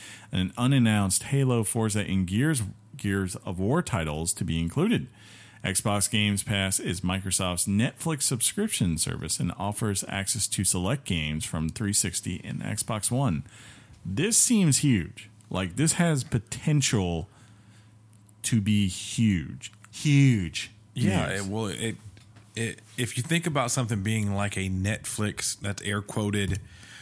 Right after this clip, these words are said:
Speaker 2: type service. So, you know, you pay fourteen ninety-nine a month for Netflix or whatever it is that you pay.
Speaker 1: Yeah.
Speaker 2: Um, and then you just got a ton of things to look forward to. You got, you got T V shows, you got movies, you got this, this, and this. Um, so now you're thinking Microsoft's doing that same thing.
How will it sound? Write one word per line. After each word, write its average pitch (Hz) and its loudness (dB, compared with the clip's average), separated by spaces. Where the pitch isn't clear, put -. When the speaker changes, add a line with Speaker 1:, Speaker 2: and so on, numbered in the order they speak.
Speaker 2:
type 117 -2
service. 107 2
So, - 0
you 98 0
know, 113 0
you 107 0
pay 107 0
fourteen 117 -2
ninety-nine 110 0
a 104 0
month 98 0
for 92 -6
Netflix 92 -4
or 90 -4
whatever 95 -4
it 90 -4
is 85 -4
that 80 -6
you - -8
pay. 85 -6
Speaker 1:
Yeah. 101 2
Speaker 2:
Um, 87 -4
and 107 0
then 127 4
you 135 4
just 131 2
got 131 2
a - 0
ton 127 0
of 113 -2
things 113 0
to 104 0
look 117 0
forward 87 -4
to. - -2
You 80 -4
got, 90 -6
you 101 -4
got 87 -6
T 113 0
V 117 2
shows, 90 -2
you 82 -4
got 80 -6
movies, 101 2
you 82 -4
got 87 -6
this, 104 -2
this, 101 -2
and 104 -2
this. 107 -2
Um, 104 0
so - 0
now 127 2
you're 175 2
thinking 120 2
Microsoft's 110 0
doing 104 -2
that - -2
same 135 4
thing. 101 0